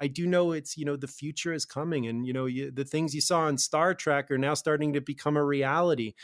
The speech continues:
And, you know, in finance especially, we're, we're, we're hitting new frontiers. And it's fascinating to watch all these different avenues and how people are investing, you know, from N F Ts, you know, to now building a new internet.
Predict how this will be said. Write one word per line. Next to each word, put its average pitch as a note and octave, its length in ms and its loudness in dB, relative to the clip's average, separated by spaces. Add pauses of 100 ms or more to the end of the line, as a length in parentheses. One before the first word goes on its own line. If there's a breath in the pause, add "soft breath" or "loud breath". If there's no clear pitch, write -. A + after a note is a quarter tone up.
(240 loud breath)
And, C#3+ 200 2
you C#3 120 -2
know, D3 160 0
in C3+ 100 0
finance D#3+ 640 -2
especially, C#3+ 680 -2
we're, C3 220 -2
we're, B2+ 300 -2 (100)
we're C3 240 -4
hitting E3 340 0
new D#3+ 140 2
frontiers. D3 720 -2
And A#2 80 -2
it's - 320 -14
fascinating C#3 680 -2 (320 loud breath)
to D3 100 2
watch D3 360 2
all D3+ 80 0
these A#2+ 200 -6
different C#3+ 340 -2
avenues C#3 460 2
and A2+ 80 -4
how D#3 220 0
people D3 340 -6
are C3 80 0
investing, C3 520 -2
you B2 60 -2
know, A#2+ 80 -2
from B2+ 300 -4
N D3+ 100 0
F D#3+ 260 0
Ts, F#3 200 -6 (560 loud breath)
you D3 80 4
know, D3+ 120 6
to C#3+ 120 0
now C#3 180 4
building D#3 440 0
a - 20 4
new D3 320 4
internet. D3+ 480 2